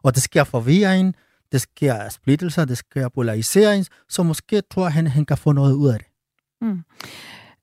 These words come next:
Speaker 2: Magnus, det er jo svært at lave et kup uden støtte fra, fra militæret, og selvom man har nogle støtter, der kan have våben, øh,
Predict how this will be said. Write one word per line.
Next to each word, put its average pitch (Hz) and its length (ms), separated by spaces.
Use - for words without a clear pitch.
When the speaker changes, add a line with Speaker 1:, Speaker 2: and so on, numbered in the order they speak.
Speaker 2:
Magnus, 262 640
det 269 60
er - 20
jo 247 60
svært - 260
at 254 80
lave 233 180
et 233 100
kup - 260
uden 226 480
støtte 214 420
fra, 202 320
fra - 220
militæret, 202 720
og 190 100
selvom 214 280
man 208 120
har 202 220
nogle 202 200
støtter, 208 280
der 196 120
kan 196 140
have 190 380
våben, 214 460
øh, 185 280